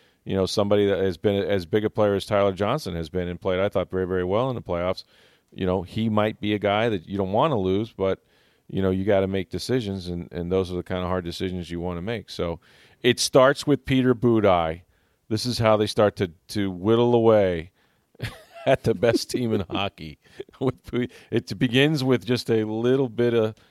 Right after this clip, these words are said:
just a nick, just a thousand paper cuts.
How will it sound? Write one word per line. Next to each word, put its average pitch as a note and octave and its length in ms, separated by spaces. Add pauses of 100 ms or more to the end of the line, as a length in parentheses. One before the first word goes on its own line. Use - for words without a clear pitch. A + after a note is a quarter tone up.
just B2 240
a C#3 40
nick, B2 460 (240)
just G2 160
a A#2 80
thousand A#2 480
paper A2 300
cuts. - 400